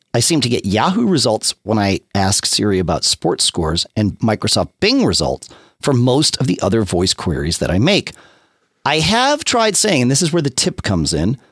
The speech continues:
"I have tried saying, 'Hey,'" uh, well, the command, <laughs> that's right,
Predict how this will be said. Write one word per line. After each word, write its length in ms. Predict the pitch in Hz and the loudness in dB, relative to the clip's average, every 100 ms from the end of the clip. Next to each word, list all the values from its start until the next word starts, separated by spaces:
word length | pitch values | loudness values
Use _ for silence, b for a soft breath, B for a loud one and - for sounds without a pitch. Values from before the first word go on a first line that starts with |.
| b 120 | b -2
"I 100 | 147 | 2
have 280 | 196 254 | 2 0
tried 240 | 247 247 202 | 0 0 0
saying, 380 | 220 202 185 - _ - | 0 2 0 -4 _ -8
'Hey,'" 400 | - 175 185 - | -2 0 0 -4
uh, 380 | - 107 98 90 71 - | -2 0 0 0 -4 -6
well, 280 | 71 67 - B B B B - | -4 -4 -6 B B B B -6
the 120 | - | -4
command, 680 | - 127 107 71 73 104 135 - - | 0 0 0 0 0 0 -2 -8 -12
<laughs> 600 | - - - - - - | -10 -6 -2 0 0 0
that's 360 | - 143 - | -2 -2 -2
right, 240 | 131 82 | -2 -2